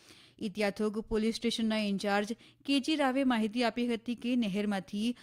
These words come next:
અગિયાર મૃતદેહ મળી આવ્યા છે. ચાર લોકોને સુરક્ષિત રીતે બહાર બચાવી લેવામાં આવ્યા છે. મુખ્યમંત્રી યોગી આદિત્યનાથે અકસ્માત પર દુઃખ વ્યક્ત કર્યું છે અને મૃતકોના પરિવારજનો માટે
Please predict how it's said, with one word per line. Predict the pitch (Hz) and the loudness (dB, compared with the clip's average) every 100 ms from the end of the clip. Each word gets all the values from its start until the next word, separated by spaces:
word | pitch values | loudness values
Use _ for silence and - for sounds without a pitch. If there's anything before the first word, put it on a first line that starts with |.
| - - | -12 -6
અગિયાર | 226 262 269 | 0 2 4
મૃતદેહ | 254 220 185 196 | 2 2 -2 -2
મળી | 208 208 185 | -2 -2 -4
આવ્યા | 151 156 | -6 -8
છે. | 170 202 - _ _ _ - _ - | -8 -8 -10 _ _ _ -20 _ -6
ચાર | 226 202 208 | 0 2 2
લોકોને | 208 214 208 220 | 0 0 0 0
સુરક્ષિત | 240 220 220 226 | 0 0 0 -6
રીતે | 233 214 220 | -6 -2 -2
બહાર | 208 220 214 226 - _ _ _ | -2 -2 -2 -4 -8 _ _ _
બચાવી | 226 226 226 202 | -4 0 0 0
લેવામાં | 180 170 185 180 | 0 -4 -6 -8
આવ્યા | 151 | -8
છે. | 156 196 156 _ _ _ _ _ _ _ _ - | -6 -6 -8 _ _ _ _ _ _ _ _ -4
મુખ્યમંત્રી | 247 - 320 302 349 320 | -4 0 4 4 2 0
યોગી | 269 247 277 | 0 2 2
આદિત્યનાથે | 226 208 202 240 220 208 240 | 2 0 -2 0 0 0 0
અકસ્માત | 220 208 208 214 208 202 | 0 0 -2 0 -2 0
પર | 240 226 | -2 -2
દુઃખ | 202 - | -2 -2
વ્યક્ત | 202 180 | -4 -4
કર્યું | 190 190 180 | -4 -2 -4
છે | 180 277 | -4 0
અને | 302 269 | 4 4
મૃતકોના | 226 214 214 214 208 208 | 2 0 -2 -2 -2 -2
પરિવારજનો | 208 196 190 190 190 185 180 | -2 -2 0 -2 -2 -4 -4
માટે | 175 175 196 | -4 -2 -2